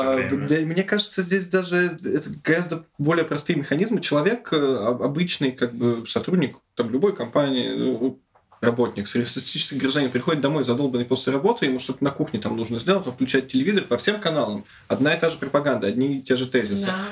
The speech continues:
Speaker 1: Он так или иначе в уши себе это получает, но ему нужно, чтобы просто что-то гудело. Огромное количество людей, которые телевизором пользуются на уровне просто, чтобы что-то гудело.
Speaker 3: На фоне.
Speaker 1: Да.
Speaker 2: Вот чуть-чуть бы раньше TikTok появился.
Speaker 1: И?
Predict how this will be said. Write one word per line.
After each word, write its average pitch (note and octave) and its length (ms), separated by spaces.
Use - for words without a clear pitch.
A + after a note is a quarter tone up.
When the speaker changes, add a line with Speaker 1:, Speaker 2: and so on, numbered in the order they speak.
Speaker 1:
Он B2 160
так D#3 200
или D3+ 120
иначе B2+ 840
в A#2+ 220
уши D3 220
себе B2 240
это A#2+ 140
получает, B2+ 560
но B2 160
ему C3 240
нужно, C3+ 240
чтобы - 280
просто B2 240
что-то A#2 280
гудело. G#2+ 480
Огромное B2 320
количество A2+ 300
людей, F#3 140
которые B2 220
телевизором A#2+ 400
пользуются C3+ 460
на A2+ 80
уровне C3 280
просто, A#2+ 320
чтобы - 200
что-то A2 220
гудело. G#2 420
Speaker 3:
На A3+ 160
фоне. F#3 420
Speaker 1:
Да. G#2+ 260
Speaker 2:
Вот - 100
чуть-чуть C3 480
бы A2 120
раньше G#2+ 340
TikTok A#2 320
появился. C3+ 520
Speaker 1:
И? A#2+ 260